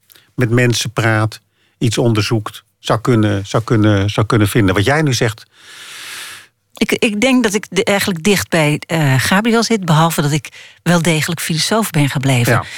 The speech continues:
Speaker 2: Hè, want je hebt inderdaad, eh, eh, filosofen die, eh, helemaal los van, eh, wat er in de werkelijkheid gebeurt, of in, in de empirisch, dus de onderzoeken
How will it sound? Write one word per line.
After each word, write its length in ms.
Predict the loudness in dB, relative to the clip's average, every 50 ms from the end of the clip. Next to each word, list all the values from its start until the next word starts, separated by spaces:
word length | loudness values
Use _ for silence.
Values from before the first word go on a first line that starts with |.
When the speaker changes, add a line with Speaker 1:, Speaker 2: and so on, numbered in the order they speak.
| -14 -12 -12 -12 -12 -14 -10 -6
Speaker 2:
Hè, 140 | -4 -2 0
want 160 | 0 0 0
je 60 | 2
hebt 260 | 2 2 0 0 0 0
inderdaad, 560 | 2 4 4 4 4 2 0 -2 -4 -4 -2
eh, 200 | 0 2 2 2 0 -2 -6 -12 -16 -18 -18 -20 -20 _ _
eh, 220 | -2 0 2 2 2
filosofen 760 | 2 2 2 2 2 2 2 2 2 2 2 0 -2 -2 0
die, 400 | 2 2 2 2 4 2 2 2
eh, 180 | 2 2 2 0 -2 -4 -10 -16 -16 -18 -18 _
helemaal 520 | -4 0 2 2 2 2 2 2 2 2 2
los 440 | 2 0 0 0 -2 -4 -6 -6 -8 -10
van, 520 | -14 -8 -4 -2 0 0 2 2 0 0 -2 -6 -6 -4
eh, 400 | -2 0 2 2 2 2 2 0 -2 -2
wat 280 | -2 -2 -2 -2 -4
er 100 | -4 -4
in 120 | -2 0 0
de 100 | 2 2
werkelijkheid 560 | 2 0 0 -2 -4 -4 -4 -2 -2 -2 -2
gebeurt, 440 | -2 -2 2 2 4 4 2 0 -2
of 120 | -4 -4
in, 160 | -4 -4 -4 -4
in 120 | -2 -2 -2
de 120 | -2 -2
empirisch, 600 | -2 -4 -2 0 2 2 2 2 2 0 -2 -4 -6 -6
dus 280 | -4 -4 -2 -2 -2
de 120 | -4 -2 0
onderzoeken 580 | 2 2 2 2 2 2 0 0 2 0 -2